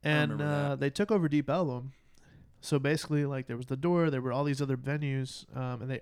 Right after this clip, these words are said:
Speaker 2: all had shows happening f-, for that festival.
Speaker 1: Right.
Speaker 2: Um, 'cause basically they just got a shit ton of show offers for, like, the <laughs> same three days.
Speaker 1: <laughs>
Speaker 2: So they said yes to everything and made it a festival.
Speaker 1: <laughs>
Speaker 2: And,
Speaker 1: Why not?
Speaker 2: uh, yeah, so, like,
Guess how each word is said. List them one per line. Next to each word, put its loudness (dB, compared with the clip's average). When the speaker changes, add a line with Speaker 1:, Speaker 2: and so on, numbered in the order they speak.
Speaker 2:
all 0
had -4
shows -2
happening -10
f-, -6
for -8
that -4
festival. -10
Speaker 1:
Right. -6
Speaker 2:
Um, -4
'cause -4
basically 2
they 4
just -2
got 0
a -4
shit -2
ton -2
of -2
show -2
offers 2
for, -4
like, -2
the -6
<laughs> -2
same 4
three 6
days. 8
Speaker 1:
<laughs> -14
Speaker 2:
So 4
they 12
said 6
yes 8
to -2
everything 6
and -2
made 4
it 2
a 0
festival. -4
Speaker 1:
<laughs> -20
Speaker 2:
And, 6
Speaker 1:
Why 2
not? 4
Speaker 2:
uh, -2
yeah, 8
so, 6
like, 4